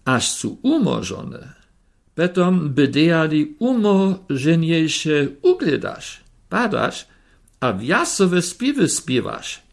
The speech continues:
aż ja by mogał wierzyć do ich Jezusa. Se wi, tyż w naszym tekście se groni, żaż togo dla te przykaznie, kaznie a pszała,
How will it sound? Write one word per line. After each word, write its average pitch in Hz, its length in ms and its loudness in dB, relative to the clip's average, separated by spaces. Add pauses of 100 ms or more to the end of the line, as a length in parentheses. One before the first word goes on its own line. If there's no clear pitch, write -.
(480)
aż 117 300 -2
ja 147 300 2
by 160 160 2
mogał 127 560 0
wierzyć 127 760 0
do 98 220 -2
ich 123 420 -2
Jezusa. - 720 -2 (1040)
Se - 240 -2
wi, 120 280 0 (460)
tyż 156 280 0
w 120 80 0
naszym 117 680 -2
tekście 131 520 -2
se 104 240 -2
groni, 117 600 -4 (640)
żaż 147 720 -2
togo 170 360 4
dla 151 280 2
te - 220 0
przykaznie, - 1080 -4 (540)
kaznie 104 680 -4 (120)
a 104 120 -4
pszała, 123 760 -4